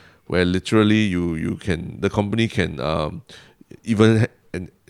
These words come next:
say that you need to put in a contract that you are in a relationship with this other worker.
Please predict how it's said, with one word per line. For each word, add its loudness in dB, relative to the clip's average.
say 0
that 0
you -2
need -4
to -2
put -2
in -6
a -2
contract 0
that 2
you 0
are 4
in -4
a 0
relationship -2
with -10
this -2
other 0
worker. -4